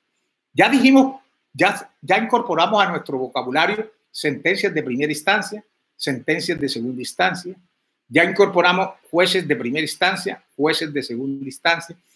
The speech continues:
ya incorporamos al vocabulario jueces de primer grado, que son los de primera instancia,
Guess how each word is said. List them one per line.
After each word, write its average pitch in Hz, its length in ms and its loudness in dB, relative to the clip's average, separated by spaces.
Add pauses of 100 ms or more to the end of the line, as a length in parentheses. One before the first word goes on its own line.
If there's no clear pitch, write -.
(140)
ya 160 220 2
incorporamos 180 720 2
al 170 80 2
vocabulario 151 760 0 (220)
jueces 180 340 2
de 151 80 -2
primer 139 360 -4
grado, 175 520 0 (260)
que 127 80 -10
son 123 200 -6
los 143 100 -4
de 135 80 -8
primera 120 280 -10
instancia, 156 380 -8